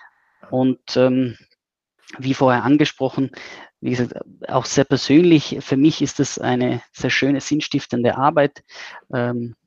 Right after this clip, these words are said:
wo ich meine Interessen und Stärken verknüpfen kann, um da an einem tollen Ziel zu arbeiten und es auch weiterhin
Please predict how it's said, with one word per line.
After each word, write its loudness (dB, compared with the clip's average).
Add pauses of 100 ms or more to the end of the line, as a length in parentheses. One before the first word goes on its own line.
(180)
wo -4
ich -6
meine 2
Interessen -2
und -4
Stärken -6
verknüpfen -6
kann, -2 (320)
um -6
da 0
an -2
einem -4 (580)
tollen -2 (520)
Ziel -2 (400)
zu -2
arbeiten 2
und -4 (1700)
es -4
auch -2
weiterhin 2